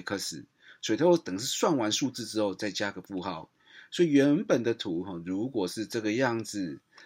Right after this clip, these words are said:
然后它取，哦，它的负的呢，它就变成这个样子。所以这两个是对称于 X 轴，所以选项 C 是正确的。那 D 小题呢，这看起来很复杂，这 log 里面呢，写了这么一长串。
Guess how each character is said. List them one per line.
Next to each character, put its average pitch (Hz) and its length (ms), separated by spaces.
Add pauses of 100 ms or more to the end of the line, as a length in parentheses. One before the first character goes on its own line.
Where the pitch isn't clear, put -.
(140)
然 135 120
后 143 60
它 190 260
取， 117 440
哦， 113 140
它 170 120
的 143 160
负 180 280
的 127 140
呢， 120 240
它 110 80
就 113 140
变 107 240
成 87 400
这 85 80
个 95 80
样 95 280
子。 69 220 (340)
所 107 120
以 - 20
这 247 160
两 117 180
个 90 120
是 - 160
对 117 160
称 107 200
于 101 200
X 101 160
轴， 64 360 (220)
所 - 80
以 - 20
选 85 200
项 131 180
C 220 360
是 - 180
正 87 240
确 85 240
的。 - 240 (840)
那 190 220
D 254 220
小 180 200
题 131 200
呢， 139 140
这 175 100
看 190 260
起 143 120
来 117 80
很 104 100
复 139 180
杂， 82 360 (200)
这 95 140
log 120 300
里 98 180
面 147 220
呢， 127 240 (120)
写 - 220
了 202 100
这 - 160
么 185 140
一 208 60
长 127 260
串。 147 340